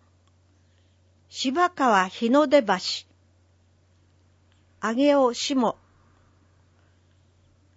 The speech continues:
富士見親水公園。富士見二丁目鴨川沿い。枚方地区、二つあります。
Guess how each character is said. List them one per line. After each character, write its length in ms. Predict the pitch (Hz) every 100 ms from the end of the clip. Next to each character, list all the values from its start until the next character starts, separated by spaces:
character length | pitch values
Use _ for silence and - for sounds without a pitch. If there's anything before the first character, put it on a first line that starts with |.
| _
富 180 | 254 262
士 160 | 339
見 180 | 330 320
親 300 | 311 285 311
水 340 | 302 320 294 285
公 380 | - 277 254
園。 240 | 190 175 165 _ _ _ _ _ _ _ _ _ _ _ _ _
富 140 | 240
士 160 | 240 330
見 220 | 320 294
二 200 | 247 247
丁 320 | - 294 285
目 240 | 262 247 -
鴨 320 | - 214 269 285
川 280 | 294 262
沿 300 | 233 220 214
い。 160 | 208 - _ _ _ _ _ _ _ _ _ _ _ _
枚 320 | - 285 339
方 320 | - 330 311
地 160 | - 277
区、 260 | - 190 - _ _ _
二 240 | - - 294
つ 160 | - 285
あ 80 |
り 140 | 254 254
ま 160 | 247
す。 220 | 254 -